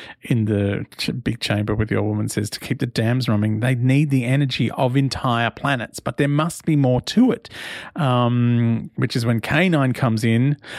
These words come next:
and he's got the parrot in his mouth. I mean, just sort of stuck on there, like, with blue tack or something, but it's like, you know, a dog going to fetch a partridge in, you know, oh my God, it's so cute and kinda gross. Uh, <laughs> all at the same time. <laughs>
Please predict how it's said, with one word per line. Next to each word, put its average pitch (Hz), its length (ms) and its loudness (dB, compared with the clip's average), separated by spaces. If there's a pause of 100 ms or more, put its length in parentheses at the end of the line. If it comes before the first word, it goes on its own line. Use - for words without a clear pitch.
(280)
and 190 160 0
he's 202 220 2
got - 260 0
the 220 100 0
parrot 196 440 2
in 202 100 -4
his 208 200 -2
mouth. 185 880 2
I 131 100 -2
mean, 127 140 0
just 120 160 -4
sort 107 100 -2
of - 80 -8
stuck - 260 -8
on 55 120 -4
there, 50 100 -4
like, - 180 -10
with - 180 -6
blue 117 160 -4
tack - 220 -10
or - 60 -6
something, 127 300 -6
but 123 180 0
it's - 220 -6
like, 135 240 -4
you 147 60 0
know, 120 180 0
a 123 60 0
dog 123 380 0
going 120 200 -2
to 120 60 -4
fetch - 320 -6
a 156 40 -4
partridge - 720 -6
in, 190 380 -6
you - 180 -10
know, 151 260 -4
oh - 80 -20
my - 200 -8
God, - 460 -8
it's - 100 -18
so - 140 -8
cute - 580 -8 (420)
and 180 120 -2
kinda 208 200 -2
gross. 180 440 -4 (340)
Uh, 175 500 2 (280)
<laughs> - 40 -20
all 349 220 0
at - 100 2
the - 80 0
same 262 320 -2
time. - 400 -2 (880)
<laughs> - 200 -2